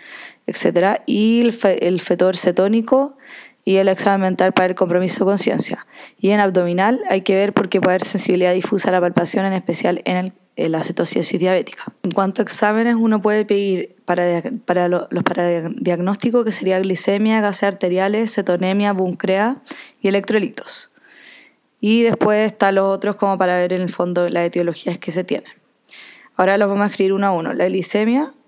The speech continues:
es obvio, pa-, pa' que la pedimos pa-, eh, cuantificar la hiperglicemia. Los gases arteriales para ver todo el tema del P H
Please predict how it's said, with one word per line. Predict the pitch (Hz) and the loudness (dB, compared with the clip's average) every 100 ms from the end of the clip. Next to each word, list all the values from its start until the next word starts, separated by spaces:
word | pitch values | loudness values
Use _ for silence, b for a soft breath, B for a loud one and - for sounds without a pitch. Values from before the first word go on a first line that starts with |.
| _ _ _ - | _ _ _ -8
es | 180 | -4
obvio, | 165 180 175 | -2 0 0
pa-, | 196 180 175 170 160 | 0 0 0 -2 -4
pa' | 180 | -4
que | 175 | -2
la | 175 | 0
pedimos | 175 180 | -2 -2
pa-, | 175 175 165 180 _ _ - | -4 -4 -4 -8 _ _ -10
eh, | 165 | -8
cuantificar | - 165 156 - 160 165 | -4 -6 -6 -10 -4 -2
la | 175 | -2
hiperglicemia. | 185 185 196 180 170 226 - B B B B B B B - | -4 -4 -4 -4 -6 -8 -12 B B B B B B B -4
Los | 180 | 0
gases | 196 220 | 2 0
arteriales | 214 196 196 214 233 | 0 0 2 2 0
para | 220 202 | 2 2
ver | 196 196 | 2 0
todo | - 202 | 0 -2
el | 202 | 0
tema | 202 202 | 0 0
del | 202 | 0
P | 196 | 0
H | 180 180 - 208 | 0 0 0 0